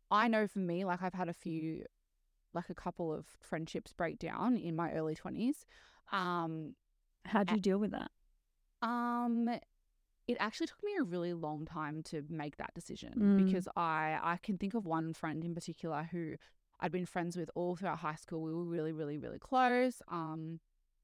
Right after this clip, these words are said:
Speaker 1: and, like, I adored her and things like that. And there were lots of things that just kept happening, and I just kept letting them go, and then nothing would happen, I'd let it go, and then nothing would happen. And eventually it just got to a point where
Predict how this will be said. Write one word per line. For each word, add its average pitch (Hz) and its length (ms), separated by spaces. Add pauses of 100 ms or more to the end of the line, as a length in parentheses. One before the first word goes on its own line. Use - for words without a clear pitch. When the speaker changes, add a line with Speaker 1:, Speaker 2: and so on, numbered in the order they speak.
Speaker 1:
and, 202 140
like, 185 160
I 220 160
adored 165 320
her 160 280
and 156 380
things 165 180
like 156 140
that. 160 200
And 160 120 (540)
there 214 140
were 208 100
lots 202 260
of 220 160 (360)
things 165 260
that 160 100
just - 160
kept - 140
happening, - 520
and 190 120
I 185 40
just 185 140
kept 180 140
letting 170 180
them 196 140
go, 226 400
and 156 80
then 160 100
nothing 196 260
would 175 100
happen, 170 240
I'd 160 120
let 131 140
it 175 80
go, 185 320
and 165 80
then 180 120
nothing 180 280
would 170 80
happen. 165 240
And 170 100
eventually 196 520
it 170 60
just 175 140
got 143 140
to 190 100
a 165 40
point 175 280
where 165 180